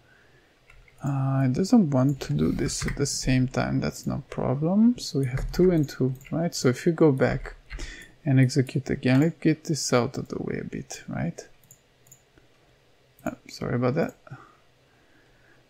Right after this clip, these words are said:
So as you can see, this is really messed up,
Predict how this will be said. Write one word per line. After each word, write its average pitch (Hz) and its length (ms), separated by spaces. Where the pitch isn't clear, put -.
So - 340
as 117 120
you 185 80
can 180 280
see, 185 500
this 156 420
is 131 380
really 127 760
messed 113 340
up, - 220